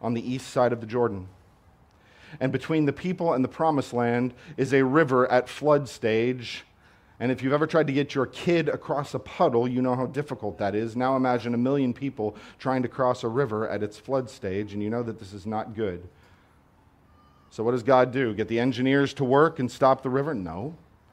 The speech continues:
The priests move into the river with the ark, and as soon as their ankles touch the water, the water stops and backs itself up.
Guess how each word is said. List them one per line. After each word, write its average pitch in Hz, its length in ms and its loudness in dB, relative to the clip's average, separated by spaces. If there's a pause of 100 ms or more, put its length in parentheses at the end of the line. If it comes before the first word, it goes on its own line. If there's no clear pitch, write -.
(760)
The - 80 -14
priests 151 440 -2
move 131 300 2
into 127 160 0
the 117 80 -4
river 131 220 -2
with 117 140 -4
the 110 100 -4
ark, 127 240 0
and 101 80 -8
as 92 40 -10
soon 147 200 -6
as 117 80 -6
their 110 120 -2
ankles 120 360 -6
touch 120 240 -4
the 110 80 -4
water, 120 260 2
the 101 80 -6
water 117 260 2
stops 139 480 0
and 113 140 -4
backs 123 320 0
itself 120 340 0
up. 156 220 6